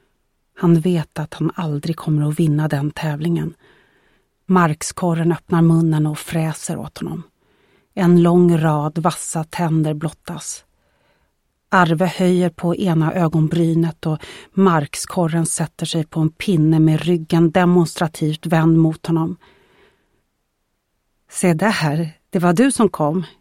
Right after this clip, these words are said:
Jag hörde nog att lilla Brun gav upp ett litet fräs." Arve tittar upp när han hör Heidars röst. Han kan verkligen konsten att dyka upp ljudlöst.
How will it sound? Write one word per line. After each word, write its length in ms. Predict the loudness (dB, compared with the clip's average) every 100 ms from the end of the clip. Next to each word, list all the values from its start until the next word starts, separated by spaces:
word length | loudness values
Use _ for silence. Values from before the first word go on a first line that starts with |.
| _
Jag 100 | -6
hörde 320 | 2 4 6
nog 140 | 6 4
att 120 | 4
lilla 260 | 2 2 2
Brun 460 | 2 4 4 4
gav 220 | 4 2
upp 240 | 0 -4 -6
ett 160 | -4
litet 320 | -6 -4 -8 -10
fräs." 720 | -6 -4 -4 -8 -12 -14 -18 _ _ _ _ _ _ _ _ _ _ -2
Arve 320 | 0 2 0
tittar 300 | -4 -4 -2
upp 280 | -2 -4 -2
när 100 | 0
han 140 | 0
hör 240 | 0 -2 -2
Heidars 520 | -2 -2 -2 -4 -4
röst. 500 | -8 -10 -14 -16 -20 _ _ _ _
Han 160 | -2 -2
kan 260 | 2 4 4
verkligen 640 | 4 2 -2 0 0 0
konsten 640 | -4 0 0 0 -2 -2
att 140 | -2 0
dyka 300 | -4 -4 -8
upp 140 | -8 -8
ljudlöst. 1040 | -2 -2 -2 -6 -6 -6 -8 -12 -16